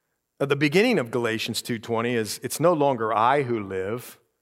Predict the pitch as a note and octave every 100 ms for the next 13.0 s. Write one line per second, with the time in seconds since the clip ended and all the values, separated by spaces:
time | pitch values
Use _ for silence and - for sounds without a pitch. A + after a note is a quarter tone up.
0 | _ _ A2+ B2 C#3 E3 E3 - _ _
1 | _ _ _ _ _ _ _ - C3+ B2
2 | B2 A#2 - - _ - D#3 D3 C#3 -
3 | - C3 A2+ A2+ D#3 G#2 A2+ C#3 - _
4 | _ _ _ _ _ G#2+ A#2+ D3+ D#3 E3+
5 | E3+ F3+ F#3+ C3 B2 A#2+ B2 C#3 F#3 E3
6 | B2+ - - - _ _ _ _ _ -
7 | - D#3 F3 F#3 B2 A2 - G#2 G2+ C3
8 | C#3 - _ - E3 D#4 - D4+ C#4 C#3+
9 | B2+ B2 - - G#2+ G#2 G2+ - G2+ -
10 | - G2+ - G2+ F#2 B2 G#3+ A3 - D#4
11 | C#4+ A3+ D3+ A2+ G#2+ - A2+ G2 - D3
12 | A#3 C4+ G#3 A#2+ C3 G#3+ C#3+ A2+ G#2+ C#3